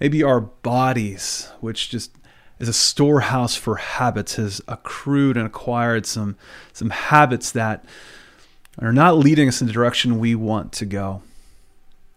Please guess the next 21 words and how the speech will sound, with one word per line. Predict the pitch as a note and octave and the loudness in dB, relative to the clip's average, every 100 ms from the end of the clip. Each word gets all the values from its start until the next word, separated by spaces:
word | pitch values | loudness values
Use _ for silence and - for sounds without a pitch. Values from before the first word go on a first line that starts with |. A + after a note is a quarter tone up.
| - - | -20 -20
Maybe | D#3 C3 C3+ C#3+ C3+ - - - - | -6 0 2 4 2 0 -16 -18 -8
some | - B2 A#2 | -4 0 0
relational | A2+ A2+ A#2 B2 - A#2+ A#2 A2+ G#2+ - _ - - - - - - - | 0 2 2 2 0 0 0 -4 -8 -16 _ -20 -20 -20 -20 -18 -18 -4
aspects | B2 A#2 - A#2 - | 0 0 0 -2 -2
of | A2+ | 0
our | A2+ | 0
life | A2 A2 G#2+ | 0 -2 -2
need | A2+ A#2 A2 | -2 0 0
attention, | G#2 - A#2 G#2+ G#2+ G2 | -2 -4 -4 -4 -4 -4
our | F#2+ G2+ - | -4 -6 -6
attitudes, | A2+ A2+ A2 - G#2+ G2 F2+ | -4 -2 -2 -4 -6 -6 -6
our | G2+ | -8
dispositions, | G2+ A#2+ A#2 - G#2 G#2+ G#2+ - G2 F#2 - - - - - - _ _ _ _ _ | -6 -4 -4 -6 -6 -4 -4 -6 -8 -8 -10 -10 -12 -20 -20 -20 _ _ _ _ _
how | - B2+ B2+ | -2 0 4
we've | B2 A2+ | 4 4
been | A2 G#2+ G#2 - - | 0 0 -2 -6 -2
interacting | C3 A#2+ A2+ A#2+ - A#2+ A2 | 0 2 2 0 0 -2 0
with | A2 - - | -2 -6 -6
others. | A2+ A2+ G#2+ G2+ - - - _ _ _ _ _ _ _ _ _ _ _ _ _ - - | -4 -2 -4 -6 -8 -10 -12 _ _ _ _ _ _ _ _ _ _ _ _ _ -20 -6
Or | C3 | -2
maybe | B2 D3+ D3+ B2 G#2 | 2 4 4 2 -2